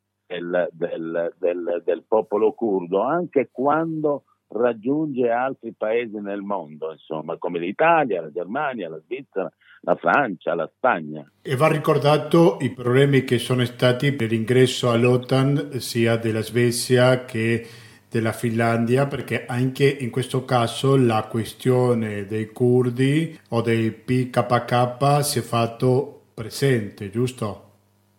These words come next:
Speaker 1: Sì, sì, sì, esattamente, ma infatti nelle, negli accordi internazionali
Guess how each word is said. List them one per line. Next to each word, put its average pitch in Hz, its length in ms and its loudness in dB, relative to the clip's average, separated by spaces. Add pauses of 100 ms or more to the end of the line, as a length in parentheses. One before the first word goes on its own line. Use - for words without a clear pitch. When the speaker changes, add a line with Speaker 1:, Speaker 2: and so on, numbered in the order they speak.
(520)
Speaker 1:
Sì, 156 200 2 (300)
sì, 143 260 0
sì, 127 200 0
esattamente, 110 920 2
ma 95 220 -4
infatti 110 680 -6 (240)
nelle, 123 880 -2
negli 135 360 -4
accordi 123 560 -2
internazionali 98 1600 -6